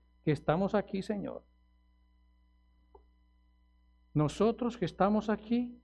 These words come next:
¿qué pues tendremos?". Hmm. Tal vez en ese momento no era la pregunta apropiada para hacer debido a las circunstancias.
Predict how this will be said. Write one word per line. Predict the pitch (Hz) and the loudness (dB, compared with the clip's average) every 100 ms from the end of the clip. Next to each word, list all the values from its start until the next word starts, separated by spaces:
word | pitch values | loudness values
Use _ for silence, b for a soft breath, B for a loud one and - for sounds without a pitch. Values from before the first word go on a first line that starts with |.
| _ _ _ _ _ _ - | _ _ _ _ _ _ 2
¿qué | 196 | 4
pues | 190 190 202 196 - | 4 2 4 4 0
tendremos?". | 220 214 262 277 - - - - _ _ _ _ _ _ _ _ _ _ _ _ _ | -2 0 -4 -6 -14 -16 -20 -20 _ _ _ _ _ _ _ _ _ _ _ _ _
Hmm. | 285 208 - - b b _ | 2 2 -6 -20 b b _
Tal | 330 | 8
vez | 277 269 | 10 10
en | 277 247 | 10 8
ese | 247 | 10
momento | 240 220 220 240 | 10 8 8 8
no | |
era | 220 | 10
la | 214 214 | 8 8
pregunta | 196 185 196 | 6 6 6
apropiada | 190 190 165 170 180 | 6 4 6 6 8
para | - 196 | 8 8
hacer | 196 311 247 | 8 8 8
debido | 185 180 | 6 6
a | |
las | 190 190 | 6 6
circunstancias. | 190 - 180 240 - - - - | 2 0 0 0 0 -10 -18 -20